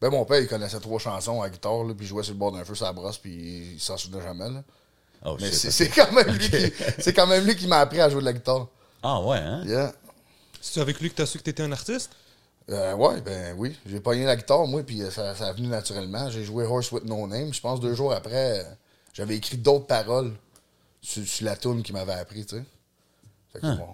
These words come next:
Speaker 1: mon, mon
Speaker 2: Ça,
Speaker 1: père
Speaker 2: j'allais te demander. Je, je pense que t'as, t'as Davey sur l'album. C'est, c'est
Speaker 1: Ouais.
Speaker 2: Davey qui fait un refrain en ang-, en anglais, si je me trompe pas.
Speaker 1: Mhm.
Speaker 2: Puis, euh, là, tu dis la chanson que, que t'as jouée, mais t'as changé les paroles. Est-ce que toi, t'as grandi en écoutant de la musique plus anglo ou franco ?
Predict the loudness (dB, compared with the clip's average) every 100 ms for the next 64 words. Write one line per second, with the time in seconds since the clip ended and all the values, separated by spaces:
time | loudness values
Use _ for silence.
0 | -18 -14 -6 0 2 4 2 0 0 0
1 | 0 -2 -6 -4 -2 0 -2 0 0 -2
2 | -2 0 0 0 -2 0 0 0 0 0
3 | 0 2 0 -2 -4 -10 -10 -12 -14 -20
4 | _ _ -2 2 4 4 0 -2 -2 0
5 | 0 -2 -2 -2 -2 -6 -6 -6 -4 -4
6 | 0 0 -2 -8 _ _ _ _ _ _
7 | -18 -10 -8 -8 -10 -2 0 0 -2 -6
8 | -6 -4 -4 -2 -4 -2 -2 -4 -4 -6
9 | -8 -12 -4 -2 -2 -4 0 2 2 0
10 | 0 0 -2 -4 -6 -4 -4 -2 -2 -2
11 | -4 -4 -4 -4 -4 -2 0 0 -2 -4
12 | -4 -2 -4 -4 -4 -2 -2 -4 -8 -6
13 | -6 -6 -8 -8 -10 -8 -8 -8 -10 -6
14 | -2 -2 0 -4 -6 -10 -6 -8